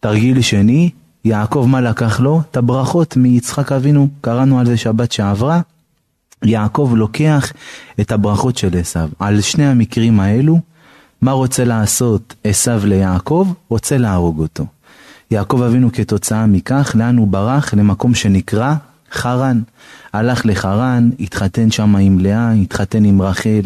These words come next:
הביא ילדים לעולם, צדיקים, קדושים, שתים עשרה שבטים, בנה אימפריה, ואז מחליט יעקב אבינו לחזור מחרן לאן, לא-, לאיזה כיוון? לכיוון של ארץ ישראל. אבל הוא יודע,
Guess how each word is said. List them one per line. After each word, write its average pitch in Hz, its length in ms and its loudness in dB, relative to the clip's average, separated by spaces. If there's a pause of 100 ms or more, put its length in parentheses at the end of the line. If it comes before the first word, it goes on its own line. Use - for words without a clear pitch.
הביא 101 380 0 (880)
ילדים 110 560 2
לעולם, 104 600 2
צדיקים, 101 680 0
קדושים, 101 580 0
שתים 113 260 0
עשרה 104 260 -2
שבטים, 101 640 0 (1700)
בנה 113 260 2
אימפריה, 123 640 2 (480)
ואז 113 260 0
מחליט 113 380 0
יעקב 110 320 -2
אבינו 120 300 2
לחזור 101 480 0
מחרן 117 600 2
לאן, 117 300 2
לא-, 104 360 0
לאיזה 110 340 0
כיוון? 113 440 0
לכיוון 104 380 0
של 92 220 0
ארץ 90 280 -2
ישראל. 78 420 -4 (580)
אבל 101 200 2
הוא 101 80 2
יודע, 101 380 0